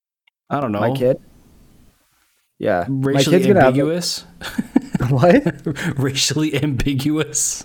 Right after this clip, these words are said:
Speaker 1: <laughs>
Speaker 2: Yeah, racially ambiguous. Korean, Hungarian, Irish, Chinese, and some other shit in there. Anyway, um, and so just being very aware that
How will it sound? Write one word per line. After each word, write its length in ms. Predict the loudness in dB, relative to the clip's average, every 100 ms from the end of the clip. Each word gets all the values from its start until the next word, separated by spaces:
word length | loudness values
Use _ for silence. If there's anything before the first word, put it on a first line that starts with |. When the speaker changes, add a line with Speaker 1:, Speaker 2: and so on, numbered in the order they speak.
| -8
Speaker 1:
<laughs> 100 | -2
Speaker 2:
Yeah, 180 | 2 4
racially 480 | 6 6 6 6 8
ambiguous. 600 | 8 6 4 2 2 -2
Korean, 460 | -6 0 2 4 4
Hungarian, 500 | 4 6 6 6 4
Irish, 380 | 0 0 -2
Chinese, 520 | -4 -2 0 0 -2 -2
and 220 | -4 -6
some 180 | -4 -2
other 180 | 0 0
shit 180 | -2 -2
in 80 | -2
there. 140 | -4 -10 -20 -12 -4
Anyway, 320 | 0 0 -2 -8 _ _ _
um, 300 | 0 2 2
and 380 | 2 2 0 -2
so 240 | 4 4
just 180 | 4 0
being 240 | 2 4 6
very 300 | 6 6 6
aware 480 | 4 4 2 0 -4 -20 _
that 440 | 0 2 2 0